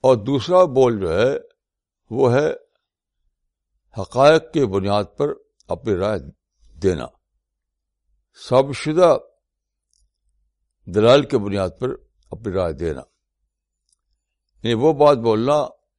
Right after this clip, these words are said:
جو آپ دوسروں کے سامنے دلائل سے establish کر سکتے ہو۔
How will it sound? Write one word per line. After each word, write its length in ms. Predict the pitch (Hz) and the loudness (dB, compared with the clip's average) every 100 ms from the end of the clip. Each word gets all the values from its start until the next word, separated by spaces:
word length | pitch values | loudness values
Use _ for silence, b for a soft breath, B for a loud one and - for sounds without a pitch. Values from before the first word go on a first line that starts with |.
| _ | _
جو 440 | - 110 143 151 - | -8 0 0 -2 -4
آپ 260 | 92 117 135 _ _ _ _ _ _ | -2 -2 -2 _ _ _ _ _ _
دوسروں 460 | 80 90 135 160 170 | -10 -4 -4 -2 -4
کے 120 | 143 | -4
سامنے 420 | - 98 82 71 - _ _ _ _ _ 80 | -2 -2 -2 -8 -20 _ _ _ _ _ -4
دلائل 340 | 98 113 143 | 2 4 4
سے 180 | 143 - 69 _ _ _ _ | 2 -6 -16 _ _ _ _
establish 520 | - 101 - 110 135 - | -14 -10 -4 -2 -2 -4
کر 120 | 95 | -6
سکتے 320 | - - | -8 -16
ہو۔ 80 | - | -16